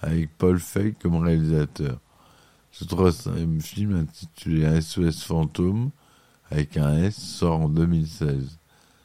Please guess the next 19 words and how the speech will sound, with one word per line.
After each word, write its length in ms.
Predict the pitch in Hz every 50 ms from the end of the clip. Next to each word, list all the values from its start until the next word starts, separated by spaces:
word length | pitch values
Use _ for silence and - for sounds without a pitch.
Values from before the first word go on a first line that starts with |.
| _ _ _ _ _ _ _ _ _
Par 140 | - 80 78
ailleurs, 360 | 78 82 87 95 101 101 95
en 40 | 90
mars 280 | 87 87 92 95 92 85
deux 140 | 87 90
mille 220 | 82 82 82 80 80 -
quinze, 260 | - 95 98 104 98
il 120 | 95 85
est 160 | 80 73 -
annoncé 480 | 85 85 85 85 82 80 - 98 98 92
qu'un 240 | - - 85 82 82
autre 400 | 85 87 87 87 82 82 80 78
film 320 | - - - - 95 92
avec 200 | 85 78 76 -
Channing 400 | - - 85 85 82 82 82 80
Tatum 580 | - - 85 78 73 - - 90 87 85 82 78
et 80 | 78
Chris 320 | 73 - - - 85 76 - _
Pratt 300 | - 82 90 92 98